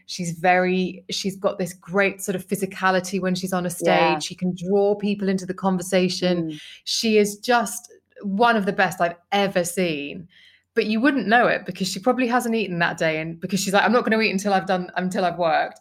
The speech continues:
Speaker 2: Yeah.
Speaker 1: And she almost, like, gets herself into a state where physically she's probably quite taxed. I'm sure she won't mind me saying this, 'cause I am very much the same. So if I used to do Q V C, I wouldn't eat. It would just be caffeine, caffeine,
Speaker 2: Oh,
Speaker 1: caffeine,
Speaker 2: really?
Speaker 1: and then boom, hit the, hit the studio.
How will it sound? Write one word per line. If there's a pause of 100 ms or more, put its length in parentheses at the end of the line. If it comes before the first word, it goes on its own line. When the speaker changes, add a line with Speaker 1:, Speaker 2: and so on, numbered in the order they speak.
Speaker 2:
Yeah.
Speaker 1:
And
she
almost,
like,
gets
herself
into
a
state
where
physically
she's
probably
quite
taxed.
I'm
sure
she
won't
mind
me
saying
this,
'cause
I
am
very
much
the
same. (400)
So
if
I
used
to
do
Q
V
C,
I
wouldn't
eat.
It
would
just
be
caffeine,
caffeine,
Speaker 2:
Oh,
Speaker 1:
caffeine,
Speaker 2:
really?
Speaker 1:
and
then (240)
boom,
hit
the,
hit
the
studio.